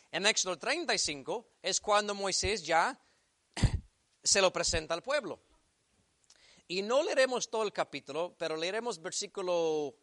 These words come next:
este, cuatro y cinco para iniciar. Cuatro y cinco. "Y habló Moisés a toda la congregación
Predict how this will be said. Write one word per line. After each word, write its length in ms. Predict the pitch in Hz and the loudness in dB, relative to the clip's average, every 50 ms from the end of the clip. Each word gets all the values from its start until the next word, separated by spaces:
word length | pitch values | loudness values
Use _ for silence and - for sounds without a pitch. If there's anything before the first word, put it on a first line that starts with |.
| _ | _
este, 520 | - 139 131 - - - 147 135 131 120 _ | -14 -12 -12 -12 -12 -10 -8 -8 -8 -6 _
cuatro 300 | - 202 226 - 190 160 | -2 -2 -2 -2 -4 -6
y 40 | |
cinco 360 | 143 - 175 180 185 - 185 170 | -6 -4 -4 -6 -6 -8 -8 -6
para 160 | - 135 123 | -6 -6 -6
iniciar. 400 | 127 120 - - 151 175 214 - _ _ _ _ _ _ _ _ _ _ _ _ | -6 -10 -6 -2 -2 -2 -4 -6 _ _ _ _ _ _ _ _ _ _ _ _
Cuatro 260 | - 135 143 - 156 | -8 -8 -8 -8 -8
y 40 | 143 | -10
cinco. 360 | - 139 123 117 - 110 95 _ _ _ _ _ _ _ _ _ _ _ _ _ _ _ _ _ _ _ _ _ _ _ _ | -10 -10 -10 -12 -14 -14 -16 _ _ _ _ _ _ _ _ _ _ _ _ _ _ _ _ _ _ _ _ _ _ _ _
"Y 100 | - 180 | 2 6
habló 240 | 185 190 180 208 240 | 6 6 6 6 2
Moisés 520 | 277 285 285 254 - 220 220 226 240 - - | 4 4 2 2 4 4 4 4 4 4 4
a 80 | 196 | 2
toda 280 | - - 196 220 233 262 | 2 2 0 2 2 2
la 40 | 247 | 0
congregación 960 | - 214 233 233 220 226 214 - - 190 175 170 180 202 233 247 240 226 | 0 0 -2 0 2 2 2 2 0 0 0 0 0 -2 -4 -10 -14 -18